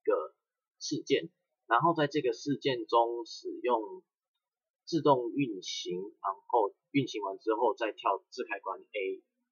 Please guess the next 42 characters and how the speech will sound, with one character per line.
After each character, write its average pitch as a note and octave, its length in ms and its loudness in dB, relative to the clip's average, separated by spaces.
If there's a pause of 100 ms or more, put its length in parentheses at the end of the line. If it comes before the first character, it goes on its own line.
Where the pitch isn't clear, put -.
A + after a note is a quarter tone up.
(400)
然 F2 160 -2
后 G2 280 2
什 - 140 -8
么 F2 120 -6
都 F#2+ 100 -4
不 - 60 -20 (160)
动 A2 280 0
作。 - 220 -4 (380)
那 F#2 240 4
我 - 180 -8
们 F2+ 180 -6
现 A2+ 260 -8
在 A2+ 180 -2
来 F#2+ 260 -6
看 C3+ 280 0
一 F3 60 -14
下， - 360 -2
它 A#2+ 80 -6
所 A#2 160 -2
使 G#2+ 160 -6
用 A2 120 2
的 G#2 40 -8
是 G#2+ 140 -14
一 G2 40 -12
个 G2 100 -2
插 A#2+ 220 0
件 A#2 200 -6
命 A2+ 100 -4
令， G#2+ 160 -4
所 - 140 -14
以 - 20 -8
让 G#2 140 -2
我 F2 60 -6
们 E2+ 100 -12
新 D3 340 -4
增 D3 280 -6
一 A2+ 80 -14
个 - 160 -8
插 G2+ 260 -6
件 G#2+ 160 -10
命 G2 160 -12
令。 F2+ 160 -8